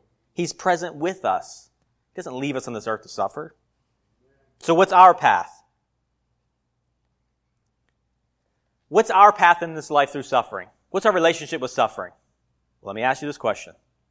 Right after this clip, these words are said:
Are you a follower of Jesus or not? Because that, the answer to that question tells you how you deal with suffering. So you may not be a follower of Jesus.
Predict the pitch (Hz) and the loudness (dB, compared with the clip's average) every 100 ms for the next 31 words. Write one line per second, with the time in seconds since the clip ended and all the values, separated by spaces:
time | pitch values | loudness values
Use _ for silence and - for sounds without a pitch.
0 | _ _ _ - 101 104 87 - 110 139 | _ _ _ -14 -12 -10 -10 -2 0 2
1 | 151 165 170 156 175 170 175 170 - _ | 0 -4 -8 -10 -14 -12 -12 -14 -18 _
2 | _ _ - 170 180 - _ _ _ _ | _ _ -20 -14 -12 -14 _ _ _ _
3 | _ _ _ _ _ _ _ _ _ _ | _ _ _ _ _ _ _ _ _ _
4 | _ _ _ _ _ _ _ _ _ _ | _ _ _ _ _ _ _ _ _ _
5 | - 156 156 165 240 240 - - 160 185 | -16 -6 -2 2 2 0 -10 -12 -6 -6
6 | - 175 240 - 143 - 143 151 147 135 | -4 -2 -2 0 -4 -4 -8 -4 -4 -4
7 | 127 131 131 127 127 117 - 180 - - | -2 -2 -2 -10 -12 -12 -10 -12 -12 -20
8 | _ _ - 180 160 - 180 226 214 214 | _ _ -2 0 0 -4 -2 2 4 4
9 | 220 - 123 110 101 92 98 87 - _ | 2 0 2 2 -2 -10 -16 -20 -20 _